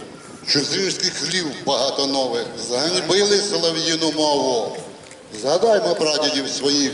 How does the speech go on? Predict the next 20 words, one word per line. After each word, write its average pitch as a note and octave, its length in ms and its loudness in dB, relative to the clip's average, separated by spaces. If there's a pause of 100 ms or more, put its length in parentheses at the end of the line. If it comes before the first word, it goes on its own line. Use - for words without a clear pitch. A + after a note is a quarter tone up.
(540)
що D3+ 260 4
Україну D#3 480 2
захищали, C#3+ 880 0 (540)
і F#3 120 4
мову G3+ 360 4
рідну D#3 380 0
свою C#3 420 0 (640)
в - 40 -8
чужій D#3+ 300 2
неволі D#3 480 2 (280)
пам'ятали. C#3 840 0 (1160)
Так D#3 260 -4
незупинно G#3 760 -2
плине D#3 540 -2
час, D3+ 520 2 (720)
прийде G#3 360 4
пора D3+ 720 2
і C3+ 100 0
нам G3+ 240 0
радіти. D#3 640 0